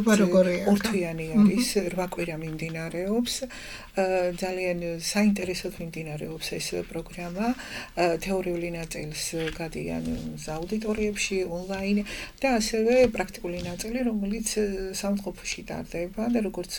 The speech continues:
Speaker 1: უკვე აღნიშნე, ჩვენი პარტნიორი არის ძირითადი მაღალტექნოლოგიური ჰოსპიტალი მეცენტრი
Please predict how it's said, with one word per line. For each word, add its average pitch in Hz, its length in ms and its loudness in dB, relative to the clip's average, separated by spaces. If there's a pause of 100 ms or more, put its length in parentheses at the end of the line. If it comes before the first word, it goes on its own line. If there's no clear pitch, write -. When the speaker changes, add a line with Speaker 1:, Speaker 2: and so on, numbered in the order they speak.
(160)
Speaker 1:
უკვე 175 300 -6
აღნიშნე, 165 480 -4 (400)
ჩვენი 180 380 0 (340)
პარტნიორი - 580 -2
არის - 320 -4 (200)
ძირითადი 165 540 -6
მაღალტექნოლოგიური 160 1120 -6
ჰოსპიტალი 160 600 -6
მეცენტრი 170 680 -4